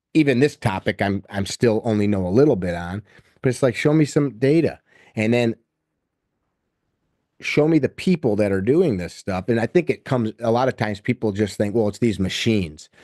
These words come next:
These machines are just moving zeros and ones, and then nobody sees it. And it's just this magical, like, Matrix thing where, s-, a-, and I laugh about it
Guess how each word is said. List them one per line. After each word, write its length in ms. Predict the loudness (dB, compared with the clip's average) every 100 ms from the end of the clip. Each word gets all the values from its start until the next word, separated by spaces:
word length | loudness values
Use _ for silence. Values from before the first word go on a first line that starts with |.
| -20 _
These 180 | -2 0
machines 520 | 0 0 2 2 2
are 120 | 0 0
just 220 | -2 0
moving 720 | 2 4 4 2 0 -2 -6 _ _ _ _ _
zeros 540 | -8 0 2 4 2 0
and 160 | -2 0
ones, 420 | 0 0 -4 -6
and 140 | -6 -4
then 100 | 0
nobody 280 | 0 0 -4
sees 380 | -2 0 2 0
it. 140 | -4
And 100 | -10
it's 100 | -10
just 220 | -8 -6
this 140 | -6 -2
magical, 800 | 0 0 0 -2 0 2 2 -2 _ _ -4
like, 180 | -4 0
Matrix 600 | 2 2 0 -2 -2 -2
thing 320 | -2 0 -2
where, 100 | -4
s-, 180 | -8 -16 -20 -20 _ -8
a-, 180 | -6 -4
and 100 | -2
I 80 |
laugh 360 | 0 2 0 0
about 340 | -2 0 0
it 200 | 0 -2